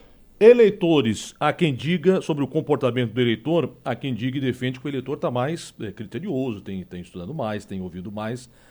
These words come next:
há quem diga que ele tá um pouco mais afastado da, da, desta eleição.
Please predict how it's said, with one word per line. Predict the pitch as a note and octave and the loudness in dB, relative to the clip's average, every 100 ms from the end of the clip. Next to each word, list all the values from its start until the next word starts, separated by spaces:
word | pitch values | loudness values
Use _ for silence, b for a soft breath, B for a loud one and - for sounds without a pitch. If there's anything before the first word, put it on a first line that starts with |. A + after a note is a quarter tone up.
| b | b
há | G#2 | -10
quem | A#2 A2+ | -6 -6
diga | A2+ A#2+ | -4 -6
que | |
ele | A#2 | -6
tá | A#2+ | -6
um | |
pouco | - A#2+ B2+ | -8 -10 -8
mais | G#2+ | -10
afastado | G#2 C3+ C3 - A#2+ B2 A2+ | -10 -10 -10 -8 -6 -6 -6
da, | G#2+ G#2 | -10 -10
da, | E2 G2 F2 | -10 -12 -12
desta | G#2+ G2 - | -12 -14 -10
eleição. | G#2 G2 F#2 B2 C3 | -8 -8 -10 -10 -12